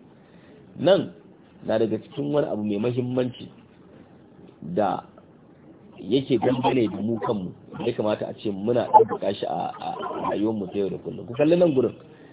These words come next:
ya ce, "Wa qad itarafa bi fadlihi." Wato, cikin malaman nan nasa akwai wanda ya yi talabin falalan wannan ɗalibin.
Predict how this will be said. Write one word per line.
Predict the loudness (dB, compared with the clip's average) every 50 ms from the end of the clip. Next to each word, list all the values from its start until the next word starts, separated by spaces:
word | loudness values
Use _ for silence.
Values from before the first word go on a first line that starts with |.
| -20 -18 -6 0
ya | 0 0
ce, | 4 6 6
"Wa | 8 8 6
qad | 4 4 4
itarafa | 4 2 2 2 4 6 6 6 6 4 2
bi | 2
fadlihi." | 0 0 0 0 0 -2 -2 -4 -6 -12 -14 -16 -20 -20 -20 -20 -20 -20 -20 -20 -20 -8 -2 0 0
Wato, | 2 2 0
cikin | -2 -4 -4 -2 0 2 2
malaman | 4 4 6 4 4 4 4 2 2
nan | 2 0 0 2
nasa | 0 0 0 0 -4 -8
akwai | -8 -4 0 2 2
wanda | 4 4 2 2 0 -2
ya | -2 0 0 0 0
yi | 0
talabin | 2 2 2 2 2 0 0 0 4 8
falalan | 8 8 8 6 4 4 4 4
wannan | 2 2 2 2 0 0 0
ɗalibin. | 0 0 2 0 0 -2 -4 -8